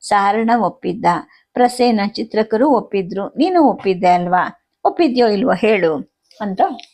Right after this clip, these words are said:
ಯುವಿಧಾನ ಮತ್ತೆ ಬಲರಾಮನನ್ನ ಕೇಳ್ತಾನೆ. ಆಗ ಬಲರಾಮ ಹೇಳ್ತಾನೆ, "ಯುವಿಧಾನ, ಆಗೇನೋ ಒಪ್ಕೊಂಡೆ, ಕೃಷ್ಣ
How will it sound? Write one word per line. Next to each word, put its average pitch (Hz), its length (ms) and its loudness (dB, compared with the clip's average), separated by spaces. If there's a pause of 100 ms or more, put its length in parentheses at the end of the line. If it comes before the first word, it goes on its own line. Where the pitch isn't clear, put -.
(540)
ಯುವಿಧಾನ 240 560 0
ಮತ್ತೆ - 640 -4 (140)
ಬಲರಾಮನನ್ನ 190 680 0 (120)
ಕೇಳ್ತಾನೆ. 165 680 -4 (360)
ಆಗ 269 180 0 (380)
ಬಲರಾಮ 226 380 0 (100)
ಹೇಳ್ತಾನೆ, 202 520 -4
"ಯುವಿಧಾನ, 202 400 4 (600)
ಆಗೇನೋ 196 480 2
ಒಪ್ಕೊಂಡೆ, 180 920 0
ಕೃಷ್ಣ 359 320 0